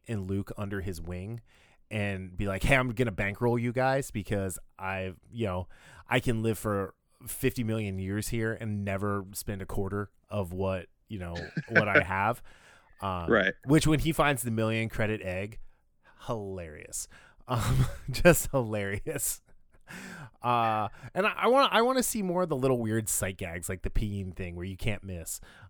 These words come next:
Speaker 1: Um, just, like, little
Speaker 2: That was
Speaker 1: things, little things
Speaker 2: Yeah.
Speaker 1: like that. Like, it's like, okay, this is kinda gross, but it's hilarious. Um,
Speaker 2: Yeah, it, it reminds me of, um, a game where in the first game you have this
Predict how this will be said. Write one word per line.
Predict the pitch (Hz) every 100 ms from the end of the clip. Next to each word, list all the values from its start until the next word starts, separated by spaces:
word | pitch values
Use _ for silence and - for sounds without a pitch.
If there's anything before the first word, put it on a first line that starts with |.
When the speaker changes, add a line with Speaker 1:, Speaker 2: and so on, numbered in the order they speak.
| _
Speaker 1:
Um, | 107 101 95 90 90 95 -
just, | - 180
like, | 220 170
little | 151 156
Speaker 2:
That | 151 117
was | 147
Speaker 1:
things, | 135 - -
little | 170 196 214
things | - 190
Speaker 2:
Yeah. | 131 107
Speaker 1:
like | 123 101
that. | 101 98 95
Like, | 127 127
it's | 147 -
like, | 160 -
okay, | 160 160
this | 131 160 -
is |
kinda | - 151 147 143
gross, | 110 107 117 - - - _ _ -
but | 135
it's | 110 -
hilarious. | 95 90 - - - - - _ _ _ _ _ -
Um, | 85 87
Speaker 2:
Yeah, | 170
it, | 170 190 - -
it | 180
reminds | 185 170 196 202 175
me | 165 147
of, | 135 135 123
um, | 123 120 104 - - -
a | 120
game | 101 117 120 110 107
where | 113 113 104 101 - - _ -
in | 123
the | 120
first | 117 143 135 -
game | 131 131 127
you | 123 123
have | 123 113
this | 117 -